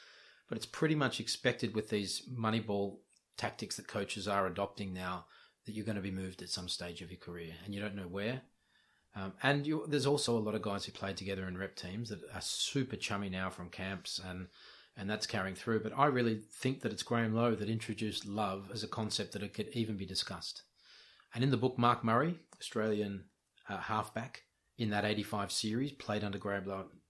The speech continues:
at Norths, and he acknowledges that. He said you could have had nine thousand coaches. No one was talking about loving each other back then. To get a more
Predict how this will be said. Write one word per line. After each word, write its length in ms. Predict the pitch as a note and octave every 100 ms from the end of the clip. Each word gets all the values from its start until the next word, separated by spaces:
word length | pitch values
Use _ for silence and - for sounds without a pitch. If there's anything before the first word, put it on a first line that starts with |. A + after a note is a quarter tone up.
| _
at 80 | G#2+
Norths, 380 | G2 G#2 B2 -
and 100 | G2+
he 60 |
acknowledges 420 | D3 G#2+ A2+ G2 F2
that. 140 | E2
He 100 | A#2
said 180 | A2+ F#2+
you 100 | F#2+
could 120 | G#2+
have 100 | F#2+
had 120 | F2
nine 200 | G2+ A2+
thousand 360 | A2 G2+ F#2 F2
coaches. 380 | - E2+ - - _ - - - -
No 220 | A2+ B2+ C3+
one 220 | A2+ G2
was 100 | F#2+
talking 300 | - F#2 G2
about 220 | F2+ E2+
loving 260 | F#2 F2+ F2+
each 180 | E2
other 140 | F#2 E2+
back 240 | E2 -
then. 220 | E2+ D#2+ - _ -
To 100 | B2+
get 240 | A#2 A#2+ -
a 60 |
more 420 | G#2+ G#2 G#2 G2